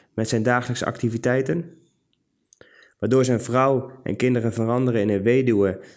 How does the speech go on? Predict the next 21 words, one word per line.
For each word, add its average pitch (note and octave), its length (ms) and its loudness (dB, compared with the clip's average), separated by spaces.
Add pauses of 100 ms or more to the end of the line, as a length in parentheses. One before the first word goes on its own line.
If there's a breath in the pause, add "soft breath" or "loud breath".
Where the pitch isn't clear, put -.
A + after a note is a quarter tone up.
(200 loud breath)
en G#2+ 240 0
wezen A#2+ 560 0 (500 loud breath)
en A2+ 180 0
zijn A2 180 2
huis A#2+ 280 0
verandert A#2 360 0
in A2 120 0
een G#2+ 80 0
rouwplaats? D3+ 760 -4 (460)
Welke C3 340 0
hadith B2 600 0
of G#2 160 -6
vers B2 340 -2
uit G#2+ 140 -2
de G#2 60 -4
Heilige A2+ 320 -2
Koran A#2 400 -4 (100)
staat G2+ 320 -4
dergelijk A2+ 360 -2
gedrag G#2 300 -2
toe? F2+ 240 -2